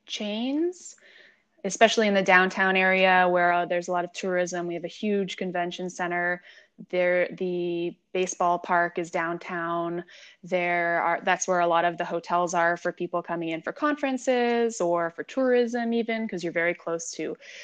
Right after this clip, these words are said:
Balboa Park, which is our huge, our large outdoor and museum municipal park.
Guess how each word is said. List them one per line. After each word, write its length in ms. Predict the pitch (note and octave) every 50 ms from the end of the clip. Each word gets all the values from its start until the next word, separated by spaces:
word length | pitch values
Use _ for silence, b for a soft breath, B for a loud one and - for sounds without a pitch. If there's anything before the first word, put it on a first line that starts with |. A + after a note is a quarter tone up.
| B B B B B _ -
Balboa 360 | F3 F3+ F#3 F#3+ G3 G3 G3
Park, 340 | G3 - F#3+ F#3+ F#3 - -
which 140 | F3 -
is 180 | F3+ E3+ E3 E3+
our 120 | E3 F3
huge, 440 | F3 - F#3+ F3+ F3 D#3+ - - - - _ _ _ _ -
our 140 | F3 F3 F3
large 360 | F3+ F3+ F3 F3+ F3+ - -
outdoor 560 | F3+ F3 F3+ - - F3+ F3 F3 E3+ F3 F3
and 220 | - E3+ E3+ F3 F3
museum 680 | F3 E3+ E3 D#3+ F3+ F3 F3 F3 E3+ F3 F3 F3 F3
municipal 460 | F3 F3+ F3 F3 E3+ - F#3 - F3+ E3+
park. 540 | - G3+ F#3+ G3 G3+ - _ - - -